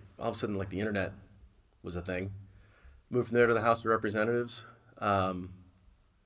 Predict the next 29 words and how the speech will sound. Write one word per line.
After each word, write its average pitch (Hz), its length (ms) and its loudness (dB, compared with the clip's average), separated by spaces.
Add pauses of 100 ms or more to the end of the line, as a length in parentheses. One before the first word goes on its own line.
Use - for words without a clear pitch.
(180)
somehow 123 920 2 (100)
talked 117 320 4
my 113 160 0
way 107 240 0
onto 107 260 -2
the 92 120 -8
team 113 280 -6
that 107 100 -4
was 98 140 -6
building 104 600 -4 (560)
W 107 260 2
W 104 300 0
W 101 300 -2
dot 98 220 2
house 107 220 0
dot 95 240 -2
gov, 120 400 -2
which 101 160 -6
was, 95 240 -4 (180)
you 107 140 -4
know, 95 120 2
at 101 100 -4
the 101 40 -6
time, 135 580 0 (540)
you - 120 -6
know, 120 60 2
when, 113 260 -2 (680)
before, 143 560 4
like, 98 220 0